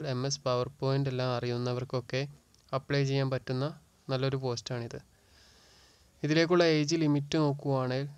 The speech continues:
ജനറൽ വിഭാഗത്തിന് പതിനെട്ട് മുതൽ മുപ്പത് വയസ്സ് വരെയുള്ളവർക്ക് അപ്ലൈ ചെയ്യാം. എസ് സി എസ് ടി ആണെങ്കിൽ പതിനെട്ട് മുതൽ മുപ്പത്തിയഞ്ച് വയസ്സ് വരെയുള്ളവർക്ക് അപ്ലൈ ചെയ്യാം. ഒ ബി സി വിഭാഗമാണെങ്കിൽ മുപ്പത്തിമൂന്ന് വയസ്സ് വരെയുള്ളവർക്കും ഇതിലേക്ക് അപ്-, അപേക്ഷിക്കാവുന്നതാണ്.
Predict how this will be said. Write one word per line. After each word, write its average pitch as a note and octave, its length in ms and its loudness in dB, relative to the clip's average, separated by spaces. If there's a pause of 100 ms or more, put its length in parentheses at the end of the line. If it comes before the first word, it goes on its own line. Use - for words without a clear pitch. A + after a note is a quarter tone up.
ജനറൽ D3 440 0
വിഭാഗത്തിന് C#3 600 0
പതിനെട്ട് C3+ 540 -2
മുതൽ C3+ 320 0
മുപ്പത് C3+ 420 -4
വയസ്സ് B2+ 360 0
വരെയുള്ളവർക്ക് B2 920 -4
അപ്ലൈ B2 280 -6
ചെയ്യാം. A#2 280 -6 (760)
എസ് C3+ 180 0
സി E3 120 2
എസ് D#3+ 240 2
ടി E3 80 0
ആണെങ്കിൽ D3 400 4
പതിനെട്ട് C#3 500 0
മുതൽ C#3 280 0
മുപ്പത്തിയഞ്ച് C3+ 680 -4
വയസ്സ് C3+ 320 0
വരെയുള്ളവർക്ക് B2+ 640 -2
അപ്ലൈ C#3 300 -4
ചെയ്യാം. A#2 280 -6 (180)
ഒ C3 160 4
ബി C#3 160 2
സി C#3+ 140 0
വിഭാഗമാണെങ്കിൽ D3 680 4
മുപ്പത്തിമൂന്ന് C3+ 580 0
വയസ്സ് C#3 280 -2
വരെയുള്ളവർക്കും B2+ 640 -4
ഇതിലേക്ക് C3 320 -6
അപ്-, - 220 -8
അപേക്ഷിക്കാവുന്നതാണ്. B2 920 -4